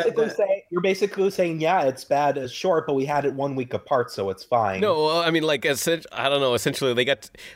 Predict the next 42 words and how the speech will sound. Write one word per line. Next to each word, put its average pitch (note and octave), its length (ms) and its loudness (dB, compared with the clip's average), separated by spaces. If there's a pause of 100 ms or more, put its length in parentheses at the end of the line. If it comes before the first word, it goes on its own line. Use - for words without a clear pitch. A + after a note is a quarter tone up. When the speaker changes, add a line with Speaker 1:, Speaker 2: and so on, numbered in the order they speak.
Speaker 3:
w-, C#3 180 -4 (160)
I C#3+ 60 2
mean, D3 140 2
like, C3 160 0
after, C3+ 420 0
uh, A2+ 240 2
Jack A#2+ 380 0
wasted A2+ 400 0
his, G#2+ 240 -2
her - 260 -4
sisters, G#2+ 640 0
like, G#2+ 300 0
uh, A2+ 300 2 (400)
they C3+ 100 2
still B2+ 640 2
were, A2+ 140 0
were B2 180 0
bonding A#2 560 0
over G#2+ 240 2
several G#2+ 360 0
episodes, G#2+ 540 -2
and G#2+ 80 -2
then A2 460 -2
eventually A#2+ 500 0
they G#2+ 80 2
fell G#2+ 240 0
in G#2 100 -2
love, G#2+ 460 0
and A2 160 0
then B2 440 0
they G#2+ 120 0
fucked. - 460 -6
You G#2+ 100 -6
know, G#2 300 -2 (1500)
I G#2+ 140 0
don't F2+ 180 -2
know. C#3 80 -8
Speaker 1:
I D3+ 140 2
don't, D3 240 0
I - 80 0
don't C3 160 -4
know. G#2 240 0